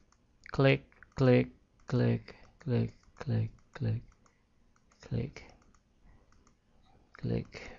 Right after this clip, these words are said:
Because like I said, we're doing an artistic illustration here,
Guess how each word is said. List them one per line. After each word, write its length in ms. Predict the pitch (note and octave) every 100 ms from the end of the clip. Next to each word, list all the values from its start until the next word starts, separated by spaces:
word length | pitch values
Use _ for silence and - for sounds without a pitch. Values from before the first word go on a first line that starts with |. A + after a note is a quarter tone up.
| _
Because 380 | B2 A#2+ B2 -
like 200 | A#2 A2+
I 60 |
said, 360 | A2+ C#3 B2+ A#2 - - - -
we're 100 | A#2+
doing 300 | C3+ D3 C#3+
an 100 | B2
artistic 540 | A#2 A2+ A#2+ - A#2
illustration 640 | A#2 A#2 - A#2+ A2+ B2+ C3+
here, 260 | C#3 D3